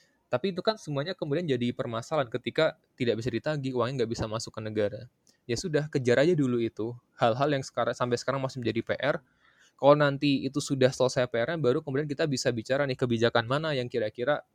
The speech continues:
lebih hijau, mana yang lebih bagus, mana yang lebih seimbang antara pemulihan ekonomi dan juga perlindungan lingkungannya. Karena kalau misalkan, eh, kita dikejar untuk semuanya sekaligus ya, ini eksekusi harus jalan dong, ini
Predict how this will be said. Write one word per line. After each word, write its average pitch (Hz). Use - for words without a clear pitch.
lebih 120
hijau, 127
mana 117
yang 135
lebih 120
bagus, 113
mana 123
yang 139
lebih 120
seimbang 123
antara 110
pemulihan 123
ekonomi 120
dan 113
juga 113
perlindungan 113
lingkungannya. 107
Karena 127
kalau 131
misalkan, 120
eh, 113
kita 123
dikejar 113
untuk 113
semuanya 117
sekaligus 120
ya, 110
ini 180
eksekusi 147
harus 143
jalan 151
dong, 170
ini 160